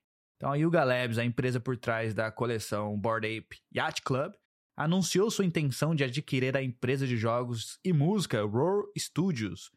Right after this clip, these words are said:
Como parte do acordo, o fundador e C E O da Roar Studios, o Eric Reid, se juntará à Yuga Labs como gerente geral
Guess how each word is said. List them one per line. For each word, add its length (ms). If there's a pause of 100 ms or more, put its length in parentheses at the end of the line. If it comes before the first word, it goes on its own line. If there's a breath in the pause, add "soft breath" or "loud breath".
(440)
Como 200
parte 460
do 180
acordo, 520
o 20
fundador 560
e 40
C 200
E 60
O 100
da 100
Roar 240
Studios, 520
o 100
Eric 380
Reid, 520
se 140
juntará 380
à 40
Yuga 220
Labs 320
como 240
gerente 480
geral 480